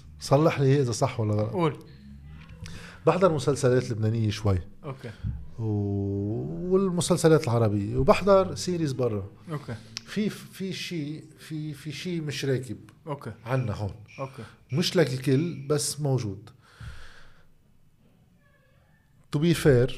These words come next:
Speaker 2: مم.
Speaker 1: م-، مقسومة على شغلتين. واثنيناتهم بتصور بدك تصلح لي إياهم لأنه تقدير خاص.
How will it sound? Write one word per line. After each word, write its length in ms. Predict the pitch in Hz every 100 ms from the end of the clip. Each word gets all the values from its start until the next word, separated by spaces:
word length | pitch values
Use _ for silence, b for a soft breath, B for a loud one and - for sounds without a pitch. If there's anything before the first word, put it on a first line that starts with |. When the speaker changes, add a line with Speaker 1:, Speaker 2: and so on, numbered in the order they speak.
| -
Speaker 2:
مم. 160 | 139 131 - - - 123
Speaker 1:
م-، 280 | 139 139
مقسومة 420 | 139 151 - 180 165
على 140 | 131
شغلتين. 500 | - 131 127 110 98 - - _ _ _ _ - - - -
واثنيناتهم 960 | - 127 117 117 - 127 139 135 113
بتصور 340 | 104 - 117 107
بدك 120 | 101
تصلح 320 | - 104 90
لي 120 | 98
إياهم 280 | 101 104 110
لأنه 200 | 107 101
تقدير 400 | 98 131 110 107
خاص. 420 | - 104 87 -